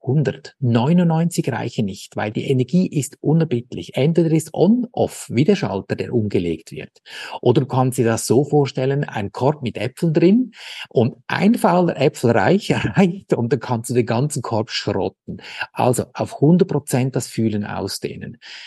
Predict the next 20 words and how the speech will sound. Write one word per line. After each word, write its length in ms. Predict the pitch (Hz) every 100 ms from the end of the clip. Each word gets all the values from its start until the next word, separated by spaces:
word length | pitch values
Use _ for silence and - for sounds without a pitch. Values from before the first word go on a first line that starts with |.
| - -
Und 120 | -
wenn 120 | 117 113
du 60 |
mich 180 | 117 123
jetzt 260 | 127 - 127
ein 60 |
bisschen 360 | 120 139 - 104
siehst, 340 | 135 175 180
mit 140 | 113 117
den 80 |
Händen 460 | 107 107 165 175 156
bewegen, 600 | 113 107 127 160 208 202 -
das 180 | 113
ist 240 | 113 - -
diese 300 | 117 113 113
Arbeit, 540 | 117 135 151 151 156
die 60 | 135
ich 140 | -
beim 240 | 107 104 92
Heiler 380 | 107 113 123